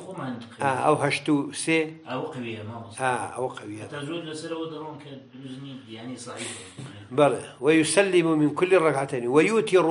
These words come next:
Speaker 2: بەعدەها جەماعەتەن. و وەترەکەش بە جەماعە، هەرچەند نوێژی وەتر زاتەن جەماعەتی تیا سونەت نییە، بەڵام ئەگەر لە دوای تەڕاویحۆ جەماعەتی تیا سونەتە.
Speaker 1: بەڵێ.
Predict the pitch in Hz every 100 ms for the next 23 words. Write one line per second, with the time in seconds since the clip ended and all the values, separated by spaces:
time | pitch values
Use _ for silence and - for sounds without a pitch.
0 | 160 196 190 175 185 185 165 147 143 120
1 | 139 - 139 101 - - _ _ _ _
2 | - 139 151 147 151 147 185 160 147 143
3 | 151 170 202 156 147 - - - _ 139
4 | 147 147 139 143 147 135 120 139 135 143
5 | 127 143 139 127 135 139 127 143 131 -
6 | 139 135 123 147 180 180 185 180 160 143
7 | 135 139 185 190 160 151 151 147 165 156
8 | 143 151 147 156 143 127 101 - - _
9 | _ 110 -